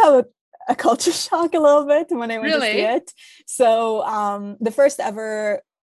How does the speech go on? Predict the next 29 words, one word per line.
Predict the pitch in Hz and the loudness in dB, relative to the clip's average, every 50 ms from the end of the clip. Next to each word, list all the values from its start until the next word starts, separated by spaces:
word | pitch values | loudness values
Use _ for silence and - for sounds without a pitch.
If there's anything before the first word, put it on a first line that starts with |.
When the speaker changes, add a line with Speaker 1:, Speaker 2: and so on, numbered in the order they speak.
| _ _ | _ _
Speaker 1:
musical | - 220 208 208 214 208 202 226 214 - 202 196 | -8 -6 -4 -4 -4 -6 -6 -8 -6 -6 -6 -4
related | 185 190 185 185 180 180 180 180 | -2 0 0 2 2 2 0 0
show | - 190 185 180 | -2 -6 -6 -4
that | 180 180 | -4 -4
I | 180 175 | -4 -4
watched, | 175 175 165 - - - - | -6 -6 -8 -8 -12 -12 -10
like, | 190 180 175 170 - | -8 -8 -8 -8 -10
in | - 185 180 185 180 170 - - | -12 -12 -12 -12 -14 -16 -14 -12
North | 190 185 175 180 - | -10 -10 -10 -12 -14
American | 180 175 - - 240 - 254 254 254 254 - | -14 -12 -12 -12 -12 -12 -12 -12 -12 -12 -14
context | _ - 254 240 233 - 285 285 302 294 - - - - - - | _ -10 -10 -10 -8 -6 -6 -6 -6 -8 -12 -20 -20 -20 -18 -10
was | - 196 190 180 180 180 180 185 | -4 0 0 0 2 0 -2 -4
Broadway. | - 175 175 180 185 185 202 226 277 311 349 370 370 _ _ _ _ _ _ _ - | -4 -4 -4 -2 -2 -4 -2 -2 -2 -2 -4 -6 -10 _ _ _ _ _ _ _ -10
And, | 233 226 220 214 208 202 196 196 196 196 196 202 202 202 - - - | -8 -8 -6 -4 -4 -2 -2 -4 -4 -6 -6 -6 -8 -8 -6 -2 0
um, | 202 190 190 190 190 190 190 190 - - | 0 0 2 0 0 -2 -2 -4 -4 -4
everything | 247 240 254 302 302 320 311 311 | -4 -2 -2 -4 -4 -4 -4 -2
there | 311 302 294 277 | -2 0 0 0
was | 247 214 202 190 | -2 -4 -6 -10
very | 208 202 196 202 208 | -8 -8 -8 -8 -8
clean | 208 - - - 220 208 202 202 202 | -12 -16 -16 -14 -12 -10 -8 -8 -8
and | 196 190 | -8 -8
organized, | - - 190 185 190 190 190 185 185 185 185 190 | -4 -2 -2 -2 -2 -4 -6 -4 -4 -4 -4 -6
and | 185 185 | -8 -8
everybody | 185 - 196 220 226 240 | -8 -8 -8 -8 -6 -6
was | 233 220 196 | -6 -6 -4
very | 190 190 185 190 202 | -4 -2 -2 -2 -2
well | 208 185 180 208 190 190 196 | -4 -4 -2 -2 0 0 -2
<laughs> | 190 - 226 | -4 -8 -14
behaved | - _ _ _ 254 208 190 180 311 254 - - _ - _ _ - - | -14 _ _ _ -4 -2 0 0 0 -2 -4 -8 _ -20 _ _ -20 -20